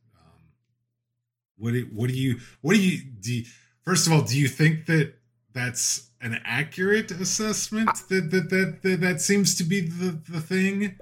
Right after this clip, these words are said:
Speaker 2: I would s-
Speaker 1: And, and what do you think about that?
Speaker 2: I would say yes,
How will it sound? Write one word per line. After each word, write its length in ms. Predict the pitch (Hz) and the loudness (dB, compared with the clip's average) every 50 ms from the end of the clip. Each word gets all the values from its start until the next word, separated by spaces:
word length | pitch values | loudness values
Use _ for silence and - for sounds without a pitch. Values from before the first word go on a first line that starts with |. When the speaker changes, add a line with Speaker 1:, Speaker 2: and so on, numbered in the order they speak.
| - _ | -2 _
Speaker 2:
I 100 | 147 170 | 4 6
would 140 | 196 220 208 | 8 6 6
s- 200 | - - - 131 | 4 2 -2 -2
Speaker 1:
And, 380 | 131 135 135 135 131 127 123 135 | -2 -2 -2 -2 -2 -2 -4 -6
and 340 | 135 - 123 123 123 120 117 | -6 -6 -4 -4 -4 -2 -2
what 120 | 127 139 | 0 0
do 60 | 151 | 0
you 140 | 151 143 139 | 0 -2 -4
think 280 | 127 - 151 147 151 202 | -4 -6 -8 -6 -6 -6
about 340 | 208 107 98 87 85 - | -6 -6 -8 -10 -12 -14
that? 80 | - - - | -4 2 6
Speaker 2:
I 100 | 160 170 | 8 8
would 160 | 190 190 190 | 8 6 4
say 200 | - 208 202 185 | 4 4 4 4
yes, 800 | 165 151 123 101 117 120 131 160 - - - - - - - | 4 2 0 0 0 2 2 0 -2 -4 -8 -10 -12 -14 -16